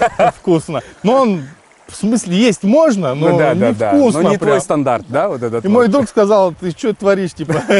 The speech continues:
Speaker 1: Блин, спасибо за правду, а то я думал, сейчас скажешь: "Никогда". Всегда
Speaker 2: Нет,
Speaker 1: всё идеально.
Speaker 2: бывает.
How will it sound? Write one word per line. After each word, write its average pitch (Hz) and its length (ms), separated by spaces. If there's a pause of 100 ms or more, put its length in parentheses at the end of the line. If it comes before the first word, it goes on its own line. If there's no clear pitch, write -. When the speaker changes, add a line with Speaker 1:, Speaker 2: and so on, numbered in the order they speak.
(1300)
Speaker 1:
Блин, 190 200
спасибо 202 420
за 170 120
правду, 185 380
а 135 60
то 156 100
я 170 120
думал, 165 200
сейчас 165 180
скажешь: 160 260
"Никогда". 156 560
Всегда 226 580
Speaker 2:
Нет, 190 40
Speaker 1:
всё 180 120
идеально. 185 440
Speaker 2:
бывает. 208 360